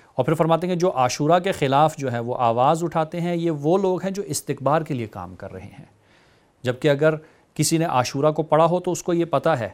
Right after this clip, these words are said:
کہ عاشورہ کی وجہ سے ہی تو اسلام زندہ ہے، یعنی اسلام کو جو زندہ رکھتا ہے۔ دیکھیں، یہ وہ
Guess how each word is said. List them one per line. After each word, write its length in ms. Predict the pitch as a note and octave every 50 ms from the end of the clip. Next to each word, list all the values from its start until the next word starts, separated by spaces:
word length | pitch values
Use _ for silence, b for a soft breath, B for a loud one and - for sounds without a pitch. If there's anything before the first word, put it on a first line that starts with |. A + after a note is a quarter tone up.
| b b b b b b b
کہ 120 | - B2+ B2
عاشورہ 500 | B2 B2 A#2 - - C3+ B2+ C3+ D3 D3
کی 200 | D3 E3+ E3 C#3+
وجہ 260 | B2 A#2 A2 B2+ C3
سے 160 | B2+ - A#2
ہی 100 | B2 D3
تو 120 | D3 -
اسلام 360 | F2+ B2 - - A#2 G#2 G2+ G2
زندہ 280 | F2+ F#2 F2 E2 F2+
ہے، 260 | F2 G2 - - - - - - G2+ G#2 - B B B B B B B B _ -
یعنی 180 | G#2+ G#2+ G#2
اسلام 500 | G#2+ A#2 - - A#2 A2+ B2 C3+ D3 D3
کو 140 | C#3 - D3+
جو 160 | C#3 C#3 C3+
زندہ 300 | B2 A2 A#2 A#2 A#2 B2+
رکھتا 320 | C3+ B2+ A2+ - - - A2+
ہے۔ 40 |
دیکھیں، 240 | A2+ C3 C#3+ - F3+ D#3+
یہ 120 | D#3 F3+
وہ 140 | F#3+ G3 G#3